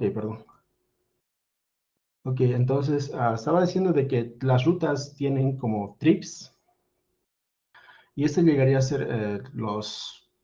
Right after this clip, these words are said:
diferentes, mm,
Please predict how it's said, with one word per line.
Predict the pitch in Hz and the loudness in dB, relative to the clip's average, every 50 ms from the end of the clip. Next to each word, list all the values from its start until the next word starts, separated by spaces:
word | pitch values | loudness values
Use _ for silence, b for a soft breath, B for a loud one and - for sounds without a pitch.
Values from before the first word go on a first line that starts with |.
| _ _ - | _ _ -6
diferentes, | 127 120 123 123 117 120 123 120 - 127 123 113 - - - - _ _ _ _ _ _ _ _ _ - | -4 -4 -2 0 0 0 0 0 0 -2 -2 -4 -4 -6 -14 -18 _ _ _ _ _ _ _ _ _ -4
mm, | 123 120 110 107 107 107 104 104 104 104 107 107 110 | -2 -2 0 0 -2 -2 -4 -4 -6 -6 -6 -8 -10